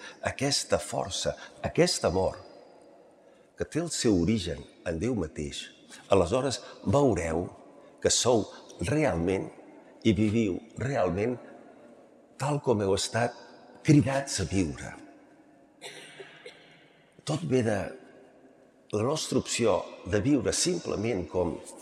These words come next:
un fruit de la casualitat, de l'evolució i de la biologia que ens fa ser el que som. I, per tant, aprofitem els pocs anys que tenim al davant i no ens emborquem gaire més.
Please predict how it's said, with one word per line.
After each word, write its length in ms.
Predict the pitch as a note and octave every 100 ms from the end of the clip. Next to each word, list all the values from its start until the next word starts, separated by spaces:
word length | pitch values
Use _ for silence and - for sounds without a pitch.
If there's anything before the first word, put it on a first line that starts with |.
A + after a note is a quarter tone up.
| - -
un 160 | B2 A#2+
fruit 300 | - E3 D#3
de 80 | G#2+
la 160 | G2 E2
casualitat, 1000 | G#2+ F#2 A2 G2+ F#2 C3+ A#2+ - - - - - - - - - - - -
de 80 | G2+
l'evolució 680 | F#2 F2+ G#2 E2+ - C3+ C#3 - - -
i 80 | G#2
de 80 | F2+
la 120 | E2+
biologia 560 | F#2 F2+ E2+ C3+ C#3+ F2
que 140 | F#2+
ens 140 | E2+ A2
fa 80 | G2+
ser 160 | G#2+
el 80 | G2+
que 120 | F#2+ -
som. 260 | - F#2 D2 F2+
I, 20 |
per 100 | G2+ -
tant, 220 | G2+ G2+ -
aprofitem 540 | - G#2 F#2+ G#2 B2 G2
els 120 | F2+
pocs 240 | - E2 G2+
anys 220 | G2 -
que 80 | F#2+
tenim 300 | - F#2 F2+
al 80 | E2
davant 300 | D#2 A#2+ F2+
i 80 | -
no 120 | F#2+
ens 100 | E2 E2+
emborquem 400 | E2+ E2 G#2 F2+
gaire 220 | F#2 - -
més. 240 | -